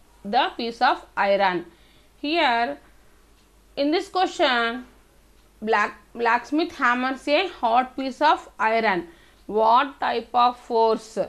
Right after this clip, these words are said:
A blacksmith hammers a hot piece of iron. He applies a huge compressive force on the iron, which changes the shape of the iron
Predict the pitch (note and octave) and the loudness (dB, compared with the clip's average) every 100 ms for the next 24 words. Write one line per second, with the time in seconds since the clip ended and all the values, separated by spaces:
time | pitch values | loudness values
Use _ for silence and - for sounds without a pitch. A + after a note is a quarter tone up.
0 | - - F#3 F3+ E3 F#3 - C#4 C4 A3 | -4 -6 0 2 2 0 -6 -6 -2 -2
1 | G3 A3+ B3 D4 - F#3+ A3+ A#3+ A#3 A#3 | -2 -4 -6 -6 -2 2 0 -2 -8 -4
2 | A#3 A3 G3+ F#3 F#3 C4+ F4 - - _ | -4 -4 -2 -2 0 -2 -2 -8 -20 _
3 | _ A#3+ A#3 G3+ - C4+ D#4+ E4 C#4+ A3 | _ -2 0 0 0 -2 0 -4 -4 -4
4 | A#3+ D#4 E4 - A3 G#3 A3+ C#4+ C#4+ E4+ | 0 0 0 -4 -6 -4 -2 -2 0 -4
5 | E4+ - A3 A3 B3 - A3 A3 A3 F4+ | -4 -2 2 2 0 -4 -6 -2 0 0
6 | - - _ _ - G3 G#3 G3 G3 - | -2 -18 _ _ -2 0 2 2 0 -8
7 | - A3+ A3 - G#3 G3 G#3+ G#3+ F#3 C#4 | -8 -8 -8 -8 -6 -4 -4 -6 -2 -2
8 | A4+ - - G#3+ G#3+ G#3+ G#3+ G3+ A#3 F4+ | -2 -8 -6 -2 -2 -2 -2 -2 -4 -4
9 | G#4+ - G3+ G3+ A3 | -4 -8 -4 0 2